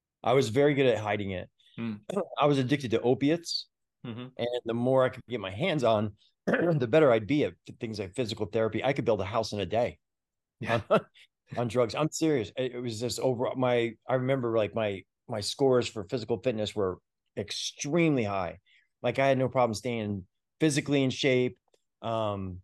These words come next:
Speaker 1: with the re-, with the minimum requirements of the Air Force, you know, uh, and things like that. It was the mental that, like, I wasn't, like, I screwed up a few times. I didn't show up on weekends,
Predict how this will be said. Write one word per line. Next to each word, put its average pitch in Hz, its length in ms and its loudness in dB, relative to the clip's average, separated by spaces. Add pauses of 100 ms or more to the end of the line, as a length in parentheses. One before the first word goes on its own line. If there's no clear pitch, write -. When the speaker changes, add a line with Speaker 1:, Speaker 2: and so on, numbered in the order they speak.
(340)
Speaker 1:
with 120 180 -2
the 123 60 -6
re-, 123 220 -6
with 135 160 0
the 135 100 4
minimum 131 340 4
requirements 117 540 0
of 110 80 -4
the 104 100 -4
Air 113 120 0
Force, 113 320 -4
you 117 80 -4
know, 104 240 -2
uh, 95 400 -2 (720)
and 117 120 -8
things 131 200 0
like 110 180 0
that. 113 380 2 (180)
It 143 80 0
was 143 240 2
the 120 80 -2
mental 113 680 0 (440)
that, 110 440 0
like, 107 160 -6
I 117 100 0
wasn't, 123 460 0
like, 120 160 -2
I 120 60 0
screwed 127 280 0
up 127 140 2
a 113 60 -4
few 120 180 -12
times. 120 320 -2
I 120 100 0
didn't 117 200 0
show 101 220 2
up 120 200 2
on 104 180 -4
weekends, 120 840 -2